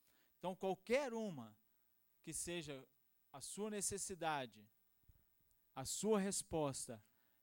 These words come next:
é encontrada em Jesus e na sua obra consumada. Vou repetir.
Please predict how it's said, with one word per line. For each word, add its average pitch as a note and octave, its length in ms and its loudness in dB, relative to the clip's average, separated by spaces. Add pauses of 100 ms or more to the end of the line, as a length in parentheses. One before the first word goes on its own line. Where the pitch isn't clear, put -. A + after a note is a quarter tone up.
(160)
é C#3 120 -2
encontrada B2+ 960 -4 (260)
em B2 140 -2
Jesus G#2 840 -8 (560)
e C3 60 -10
na A#2+ 140 -2
sua B2 300 -2
obra B2 460 0 (140)
consumada. G2 800 -12 (640)
Vou B2+ 100 -4
repetir. C3 540 -8